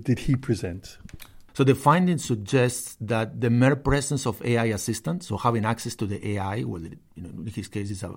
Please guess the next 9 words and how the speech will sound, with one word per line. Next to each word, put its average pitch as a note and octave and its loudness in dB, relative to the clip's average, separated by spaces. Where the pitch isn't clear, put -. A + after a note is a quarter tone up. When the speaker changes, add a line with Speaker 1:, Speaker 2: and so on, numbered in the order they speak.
Speaker 2:
through B2 -4
the G#2+ -4
radiology G#2+ -2
process, G#2 -10
isn't D#3 8
enough C#3+ 6
to B2+ 4
enhance A#2 2
outcomes. - -4